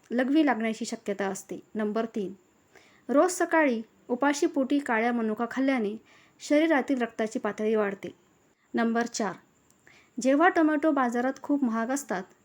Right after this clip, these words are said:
त्यावेळी टोमॅटो केचप किंवा सॉसचा वापर ग्रेव्हीमध्ये केला जाऊ शकतो.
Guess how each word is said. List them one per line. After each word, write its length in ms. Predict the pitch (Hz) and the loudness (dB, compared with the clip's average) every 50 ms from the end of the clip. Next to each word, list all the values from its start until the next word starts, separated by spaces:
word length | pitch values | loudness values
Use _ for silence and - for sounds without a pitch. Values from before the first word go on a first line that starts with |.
| _ _ | _ _
त्यावेळी 360 | 254 247 262 262 262 233 208 202 220 - _ _ _ - _ _ _ _ - | -2 0 2 2 2 0 0 -2 -6 -14 _ _ _ -20 _ _ _ _ -4
टोमॅटो 380 | 262 254 269 277 294 285 320 311 | 0 0 2 2 2 2 0 0
केचप 500 | 320 330 311 311 - 247 226 233 - - | 2 0 0 0 -2 -4 -6 -6 -4 -4
किंवा 240 | 285 294 311 311 | -2 -2 -2 -2
सॉसचा 440 | 294 - 269 233 226 - - - 254 | -4 -2 -4 -4 -4 -4 -6 -6 -2
वापर 380 | 247 262 269 269 - 220 208 214 - _ _ _ _ _ _ - _ _ _ _ - | -2 -2 -2 -2 -2 -4 -4 -6 -10 _ _ _ _ _ _ -20 _ _ _ _ -6
ग्रेव्हीमध्ये 680 | 254 240 254 269 285 285 320 330 285 247 214 214 247 | -2 0 2 4 4 6 6 4 4 2 2 -2 -2
केला 280 | 240 - 240 214 214 214 | -2 -2 -2 -2 0 0
जाऊ 180 | 208 214 202 202 | 0 0 -2 -2
शकतो. 360 | - 208 - - - 165 | -4 -8 -10 -10 -12 -14